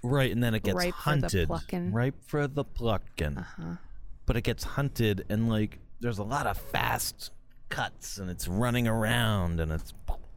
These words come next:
Speaker 1: that's a good little scene.
Speaker 2: Mm-hmm.
Speaker 1: I don't like the end where it's like, now there's a m-, man that grabs it. That kinda sucked. But, like,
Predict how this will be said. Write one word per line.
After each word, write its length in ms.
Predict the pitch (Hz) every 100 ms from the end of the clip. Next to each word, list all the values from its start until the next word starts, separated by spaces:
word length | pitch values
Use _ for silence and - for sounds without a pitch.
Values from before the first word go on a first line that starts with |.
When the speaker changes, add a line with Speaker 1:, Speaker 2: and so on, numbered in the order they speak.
| -
Speaker 1:
that's 200 | 180 190
a 60 | 156
good 360 | 120 165 156
little 240 | 156 143 117
scene. 500 | - 110 87 - - -
Speaker 2:
Mm-hmm. 320 | 339 415 480 - - -
Speaker 1:
I 60 |
don't 160 | - 110
like 220 | 147 -
the 180 | 110 104
end 320 | 110 117 117
where 140 | 104 98
it's 160 | -
like, 240 | 92 90 - -
now 280 | 92 120 139
there's 280 | 127 127 113
a 40 | 113
m-, 280 | 110 104 107 -
man 600 | 92 101 123 127 117 110
that 220 | 107 - -
grabs 340 | 104 85 71
it. 120 | 69 - - -
That 240 | 101 90
kinda 240 | - 80 67
sucked. 400 | - 82 - - - - -
But, 120 | - 120
like, 200 | 120